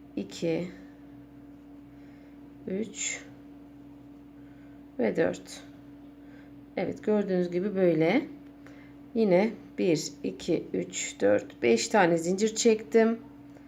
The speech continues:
Sıradaki bu gördüğünüz dörtlü trabzanın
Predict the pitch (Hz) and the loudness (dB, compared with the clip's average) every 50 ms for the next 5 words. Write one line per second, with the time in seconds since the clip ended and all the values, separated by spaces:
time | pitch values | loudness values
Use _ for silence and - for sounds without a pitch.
0 | - - - - - - - - - - - - - - - - - - - - | -20 -20 -20 -20 -20 -20 -20 -20 -20 -20 -20 -20 -20 -20 -20 -20 -20 -20 -20 -20
1 | - - - - - 240 240 226 - 214 190 185 180 185 - - 180 170 185 208 | -20 -18 -6 2 6 8 8 10 10 10 10 10 8 6 2 2 4 4 4 2
2 | 202 196 185 175 190 185 175 160 156 151 151 156 156 156 185 185 180 - - - | 0 -4 -2 2 4 6 6 6 4 2 0 0 0 0 2 0 0 0 -4 -6
3 | - 196 190 175 170 - 170 170 165 156 156 196 254 262 | -2 0 0 0 0 0 0 0 2 2 2 2 0 -2